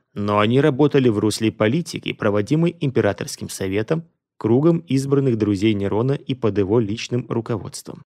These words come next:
Однако в продолжении своего правления Нерон уделял всё меньше и меньше внимания проблемам империи.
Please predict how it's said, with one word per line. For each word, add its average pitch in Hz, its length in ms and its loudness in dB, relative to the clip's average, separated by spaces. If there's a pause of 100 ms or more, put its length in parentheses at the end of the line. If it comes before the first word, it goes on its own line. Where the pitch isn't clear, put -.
(640)
Однако 139 400 4
в - 80 -2
продолжении 165 600 4
своего 110 400 4
правления 120 680 2 (120)
Нерон 170 340 6
уделял 160 360 6
всё - 220 2
меньше 175 420 0
и 117 200 0
меньше 117 400 2
внимания 110 540 2
проблемам 104 600 2
империи. 113 640 -2